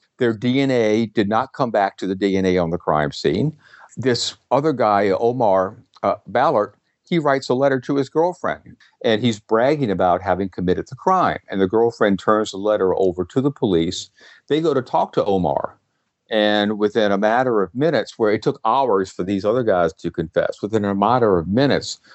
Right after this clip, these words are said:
Omar says, "Yep, I did it. And I did it alone." And the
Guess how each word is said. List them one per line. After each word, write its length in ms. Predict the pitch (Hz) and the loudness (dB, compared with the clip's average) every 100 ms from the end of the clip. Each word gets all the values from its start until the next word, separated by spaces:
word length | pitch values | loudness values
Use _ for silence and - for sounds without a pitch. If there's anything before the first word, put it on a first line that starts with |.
| - | -6
Omar 380 | 120 143 143 120 | -2 0 0 -2
says, 400 | - 117 107 101 | 0 0 0 -2
"Yep, 260 | 107 131 - _ _ _ _ | -2 -2 -4 _ _ _ _
I 140 | 98 113 | -4 -2
did 200 | 139 185 | 0 -2
it. 160 | 139 _ _ _ _ _ - | -4 _ _ _ _ _ -2
And 420 | 107 107 107 107 | 0 2 2 0
I 120 | 95 | -2
did 180 | 104 117 | 0 0
it 120 | 117 | 0
alone." 420 | 120 143 185 113 _ _ _ _ _ _ _ 110 | 0 0 -2 -6 _ _ _ _ _ _ _ -2
And 500 | 104 107 104 104 - | 0 2 2 0 -4
the 420 | - 101 101 101 | -10 -2 0 0